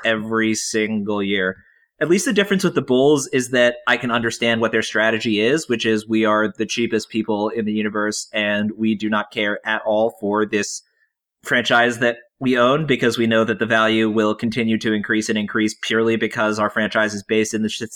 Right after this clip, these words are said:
Speaker 2: in the city of Chicago. Whereas with the Knicks,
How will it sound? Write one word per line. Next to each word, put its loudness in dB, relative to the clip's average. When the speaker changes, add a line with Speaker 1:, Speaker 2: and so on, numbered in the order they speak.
Speaker 2:
in 0
the 0
city 0
of -4
Chicago. -2
Whereas 4
with 0
the 2
Knicks, -2